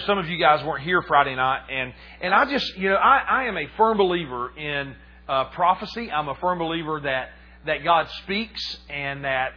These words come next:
uh, you know, at divine times and, and seasons that God will, will deliver a word to a body, uh, to, to individuals and to even a, a church body.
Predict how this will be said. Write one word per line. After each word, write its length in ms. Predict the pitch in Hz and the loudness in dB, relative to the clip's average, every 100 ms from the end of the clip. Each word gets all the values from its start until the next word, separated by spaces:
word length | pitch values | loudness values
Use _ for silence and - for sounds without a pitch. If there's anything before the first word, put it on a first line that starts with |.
| - | -8
uh, 280 | 131 123 117 - - - - | -4 -4 -4 -12 -20 -20 -20
you 160 | - 175 | -8 0
know, 160 | 170 160 | 4 4
at 120 | 151 139 | 2 -2
divine 440 | 139 165 175 160 | 2 4 4 2
times 480 | 147 175 180 185 151 | 0 4 4 4 -2
and, 140 | 147 | -8
and 280 | 135 131 131 | -8 -10 -10
seasons 500 | - 185 170 170 147 | -6 -4 -2 -4 -4
that 160 | 139 131 | -8 0
God 240 | 151 151 | 2 2
will, 220 | 143 135 120 - - - | -2 -10 -12 -20 -18 -8
will 100 | 147 | -8
deliver 440 | 143 165 165 151 | -4 -4 -2 -2
a 40 | |
word 300 | 147 170 165 | 0 2 0
to 100 | 147 | -2
a 60 | 123 | -2
body, 480 | 127 139 165 185 196 - - - | 2 4 4 0 -10 -18 -20 -6
uh, 300 | 131 127 131 | -2 -2 -2
to, 140 | 202 | -2
to 140 | 190 180 | -2 -4
individuals 680 | 180 196 170 190 170 180 | -4 -2 0 0 0 -2
and 240 | 175 180 185 | -2 -6 -6
to 100 | 170 | -4
even 340 | 170 170 156 | -4 -2 -2
a, 60 | 139 | -2
a 240 | 135 131 131 | 0 -2 -2
church 300 | 175 143 139 | -4 -4 0
body. 400 | 143 180 127 123 | 2 2 0 -8